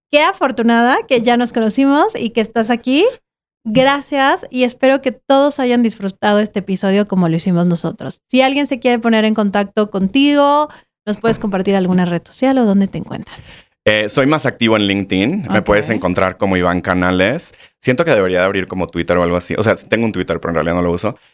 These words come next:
Speaker 2: Este, <laughs> eh, en LinkedIn, eh, eh, me pueden encontrar
Speaker 1: Pero
Speaker 2: a
Speaker 1: LinkedIn
Speaker 2: veces.
Speaker 1: está bien. Es
Speaker 2: Sí.
Speaker 1: para lo que, si alguien se quiere sumar a tu equipo, te tienen que buscar ahí.
Speaker 2: También, también pudiera ser.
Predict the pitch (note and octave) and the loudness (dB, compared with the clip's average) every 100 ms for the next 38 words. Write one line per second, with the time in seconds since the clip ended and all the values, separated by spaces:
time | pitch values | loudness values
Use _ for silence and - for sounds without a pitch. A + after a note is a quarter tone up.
0 | _ - A2+ G#2+ A#2 G#2 G2 - G#2+ G#2 | _ -2 -2 0 0 0 -2 -2 0 0
1 | - A2+ A#2 B2 B2 B2 A#2+ A#2 - G2+ | 0 0 0 0 0 0 2 0 0 0
2 | F#2+ F#2 F2+ E2 - - F#2+ F2+ F2 E2+ | 2 0 0 -2 -4 -2 0 2 0 -2
3 | F#2+ F#2 G2+ G2 F2 E2+ G2 G#2 F#4+ F#4+ | -2 0 0 0 -2 0 0 2 0 0
4 | G4+ G4+ G4+ F#4 G4+ B4 F4+ A3+ C#4+ D4 | 0 0 0 0 2 0 0 0 0 0
5 | C#4+ A#3+ G#3+ G#3 G#3 - B3 A#3+ C4 B3+ | 0 0 -2 -4 -6 -2 0 0 -4 -6
6 | A#3 A#3 A3+ A3+ G#3 G#3 G3+ F#3+ G#3+ C#4 | -2 0 0 0 2 2 0 0 0 2
7 | D4+ A3+ A3 G#3 F#3+ - F3 E3 F#3+ D4 | 0 0 -2 -2 -4 -2 -2 2 2 2
8 | F4+ F#4+ G#2 G2 G2 G2 F#2+ F#2 F2+ F#2 | 0 -2 -2 -2 0 0 -2 -4 -2 0
9 | F#2+ G2+ G2 F2+ - E2+ | 0 2 2 2 -2 -4